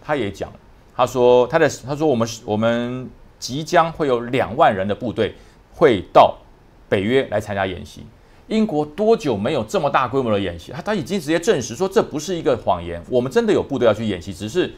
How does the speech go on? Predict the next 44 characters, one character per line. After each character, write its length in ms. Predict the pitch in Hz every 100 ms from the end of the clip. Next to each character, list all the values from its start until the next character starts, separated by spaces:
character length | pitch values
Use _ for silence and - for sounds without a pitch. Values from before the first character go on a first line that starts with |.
| - - -
呃， 140 | 104
在 100 | 107
想 180 | - 214
定 120 | 113
里 80 | 123
说 120 | 92
八 220 | 107 101 95
万， 180 | 101 - - - -
那 120 | 156
么 180 | 165 95 - -
英 200 | - 196
国 160 | 185 104
证 180 | 113 123
实 140 | 98
是 120 | 85
两 200 | 110 80
万， 160 | 90 87 - - - - - - - - - -
表 120 | 107
示 160 | 101 143
有 120 | 98
危 180 | 82 92
机 200 | 101 110
啊， 200 | 101 107 -
表 100 | -
示 160 | 127 196
有 120 | 151
危 200 | 95 104
险 240 | 165 - 85
啊， 180 | 92 - - - - -
这 140 | - 202
是 180 | - 185
不 80 | 135
是 280 | 151 127 -
有 160 | 104 123
可 160 | 151 98
能 120 | 82
发 160 | 101
生 140 | 98 104
的 100 | 92
事？ 240 | - 101 - - -
所 200 | - 180
以 180 | 190 107 - -
既 160 | -
然 320 | 233 139 120